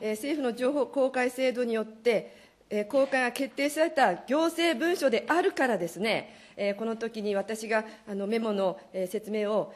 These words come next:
えー、お願いした時に、えー、文科省から、えー、来ていただいて、きちんと、えー、事実であるということで、えー、説明をしてくださったんですが、それでは私はそこで、えー、正確でない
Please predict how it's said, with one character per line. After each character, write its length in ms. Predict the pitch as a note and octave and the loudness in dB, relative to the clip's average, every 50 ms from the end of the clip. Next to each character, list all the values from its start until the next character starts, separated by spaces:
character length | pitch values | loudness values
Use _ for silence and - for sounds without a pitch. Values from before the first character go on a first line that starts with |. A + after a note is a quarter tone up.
| - - | -20 -16
え 280 | - F#3+ F#3+ F3+ F3 E3+ | -12 -10 -8 -6 -6 -6
ー、 20 | |
お 160 | F3+ F#3+ G3+ G3 | -6 -6 -4 -4
願 100 | G3+ G3 | -4 -6
い 40 | |
し 40 | G3+ | -6
た 100 | G3+ G#3+ | -8 -8
時 280 | G#3+ A3+ A#3 A3+ A#3 G#3 | -8 -8 -8 -6 -4 -4
に、 240 | F3+ E3 D#3+ - - - - _ | -4 -4 -6 -8 -10 -16 -20 _
え 460 | - A#2+ C3+ G#2+ C#2 C2 C2+ D#2 - - | -18 -16 -14 -14 -14 -16 -16 -16 -16 -12
ー、 60 | - | -8
文 160 | F3+ F#3+ F#3+ | -6 -6 -6
科 140 | F#3 F#3+ F#3+ | -4 -6 -6
省 200 | F#3+ G#3+ F#3+ F#3 | -4 -4 -4 -4
か 140 | F#3 - F3 | -4 -4 -2
ら、 260 | F3+ G3 F#3 E3 E3 - - - - | 0 0 0 0 -4 -10 -18 -16 -14
え 80 | E3 D#3+ | -12 -12
ー、 20 | |
来 120 | - - | -12 -8
て 100 | - G3 | -6 -6
い 60 | F3 E3 | -4 -4
た 120 | G#3+ A#3 | -2 0
だ 100 | A#3+ D#4 | 0 0
い 100 | E4 D#4 | 0 2
て、 420 | D#4+ D#4 B3 F#3+ F#3+ - - - - | 2 2 2 2 0 -6 -14 -18 -16
き 80 | - - | -14 -6
ち 140 | - D#4 E4+ | -4 -2 -2
ん 80 | D4+ | -2
と、 260 | - - F#4 F4+ C4+ - - - - - | 0 0 0 0 0 -2 -8 -18 -18 -12
え 180 | G3 F#3 E3 | -10 -8 -8
ー、 20 | E3 | -6
事 80 | - B3 | -2 0
実 240 | D4+ E4 E4 C4+ G#3+ | 0 0 2 0 0
で 100 | - - | 0 2
あ 80 | - D#4 | 2 0
る 100 | E4 E4 | 0 0
と 100 | - B3+ | -2 -2
い 100 | B3+ D4+ | -2 -2
う 80 | D4+ | -2
こ 120 | - E4+ E4 | -4 -6 -4
と 120 | F4+ F#4 | -2 0
で、 260 | F#4+ G4 E4+ A#3+ - - - - _ | 2 2 2 2 0 -6 -20 -18 _
え 120 | - G3+ G3 | -8 -8 -6
ー、 20 | |
説 200 | G3+ B3 A#3 A#3+ | -4 -4 -4 -2
明 140 | B3 A#3+ A#3+ | -2 -2 -2
を 20 | A3+ | -2
し 60 | A3+ | -4
て 100 | - A3 | -6 -4
く 100 | A3 A#3 | -4 -4
だ 100 | A#3+ A#3+ | -2 -2
さ 80 | C#4 | -2
っ 80 | C4+ C4+ - | -4 -4 -4
た 100 | A3+ F#3+ | -6 -6
ん 60 | E3+ | -6
で 80 | D3+ C#3+ | -6 -8
す 140 | - F#3 | -8 -6
が、 180 | G3 G#3+ F3+ E3 - - - - | -4 -4 -4 -4 -6 -12 -20 -16
そ 100 | - - C#4+ | -8 -6 -4
れ 100 | D#4+ D#4 | -2 0
で 80 | D#4+ | 2
は 60 | C#4+ A#3 | 2 0
私 340 | A#3 A#3 C#4+ D#4 D4+ C#4+ | 0 0 -2 -2 0 -2
は 80 | C#4 B3+ | -2 -2
そ 100 | C4 B3+ | -2 -4
こ 120 | - B3 | -2 -2
で、 280 | G#3+ A#3 A3 D#3+ - - - - - _ _ _ | 0 0 -2 -2 -6 -12 -20 -20 -20 _ _ _
え 340 | - G3+ G3 F#3+ F#3+ E3+ - | -10 -8 -6 -6 -6 -6 -8
ー、 640 | - - - _ _ _ _ _ _ _ _ _ - | -12 -16 -20 _ _ _ _ _ _ _ _ _ -6
正 200 | - D4+ D#4 D#4 | -2 -2 0 0
確 200 | D#4+ D#4 D#4 D#4 | 0 -2 -2 0
で 120 | C#4 D#4 | -2 0
な 180 | C#4+ D4 E4 D4 | 2 2 2 2
い 140 | G3 C#3 | 2 0